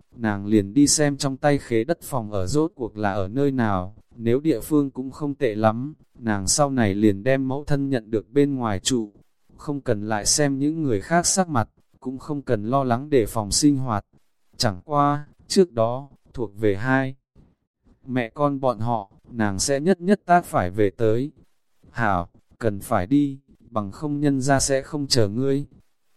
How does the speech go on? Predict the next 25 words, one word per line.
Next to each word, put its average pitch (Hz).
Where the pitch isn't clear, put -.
Một 110
phù 107
rõ 127
ràng 120
Thiều 110
Âm 135
ở 104
Thiều 107
Phủ 95
địa 104
vị, 110
nàng 104
nếu 113
không 143
còn 107
sớm 117
sớm 120
qua 147
đi, 147
sẽ 135
không 143
có 117
người 131
chờ 107
nàng. 101